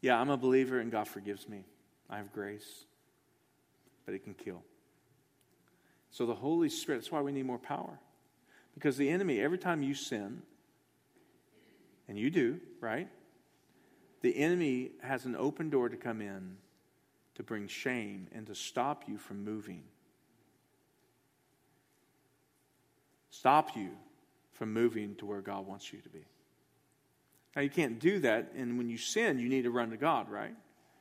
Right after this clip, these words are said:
He's faithful to forgive us of our sin. And you need to run to Him. But a lot of times what happens is because that shame is so hard, you feel like a hypocrite.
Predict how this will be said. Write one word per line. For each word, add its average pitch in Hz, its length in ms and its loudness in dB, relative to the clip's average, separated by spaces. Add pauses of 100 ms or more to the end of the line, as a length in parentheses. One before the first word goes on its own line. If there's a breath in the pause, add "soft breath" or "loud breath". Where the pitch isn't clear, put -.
He's - 180 -6
faithful 120 560 0 (680)
to - 80 -16
forgive 123 340 4
us 104 120 -6
of 110 100 -14
our 101 100 -10
sin. - 280 -10 (1600)
And 123 100 2
you 139 60 6
need 139 40 8
to 135 60 6
run 151 320 8
to 147 80 4
Him. 101 220 -4 (1000 soft breath)
But - 80 2
a 127 40 6
lot 147 180 12
of 214 80 2
times 156 200 4
what 127 120 0
happens 139 580 2
is 110 200 -2
because 143 340 -2
that 110 140 0
shame 156 440 0
is 107 80 -6
so 117 160 0
hard, 110 460 2 (320 loud breath)
you 175 80 -4
feel 151 180 -2
like 123 160 -2
a 104 60 -6
hypocrite. - 460 -10